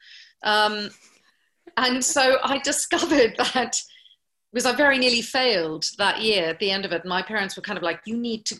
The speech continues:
get, you need to do your work now." And, um, but I discovered that if I dig deep and really focus on something,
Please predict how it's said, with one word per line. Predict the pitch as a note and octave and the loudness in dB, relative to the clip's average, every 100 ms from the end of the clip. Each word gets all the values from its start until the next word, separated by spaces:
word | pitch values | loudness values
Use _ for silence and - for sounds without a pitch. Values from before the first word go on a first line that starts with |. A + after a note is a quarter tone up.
| - | -6
get, | A#3 | -4
you | A3+ | -2
need | A#3+ B3 | -4 -4
to | A3 | -6
do | A#3+ A#3 | -6 -2
your | G#3 D#3+ | -2 0
work | A#3+ B3+ B3 | 0 -2 -2
now." | A3 A#3 A#3+ | 0 2 2
And, | G3+ F#3+ - - - - - | 0 -4 -10 -20 -20 -20 -4
um, | A3+ A3 A3+ A3 - _ - | 0 2 2 0 -10 _ -4
but | C4+ | 0
I | C#4 | 0
discovered | C#4+ D4 - D#4+ D4 | 0 -2 0 2 2
that | C4 A#3+ | 0 -4
if | - | -4
I | D#4 B3 | -4 -2
dig | D4 C#4+ G#3+ | -2 -4 -4
deep | C4 G#3 C#3 - _ _ _ G#3 | -4 -4 -6 -12 _ _ _ -6
and | G#3 G3+ G3 G3+ D4 G3+ - _ _ _ _ - | -2 0 0 -4 -8 -8 -10 _ _ _ _ -14
really | G#3+ A3+ A#3+ C4+ | -6 -2 -2 -4
focus | - B3 B3 G#3 G3 | -2 -2 -2 -6 -6
on | E3 | -8
something, | D#3 D#3+ D#3+ E3+ | -8 -10 -8 -8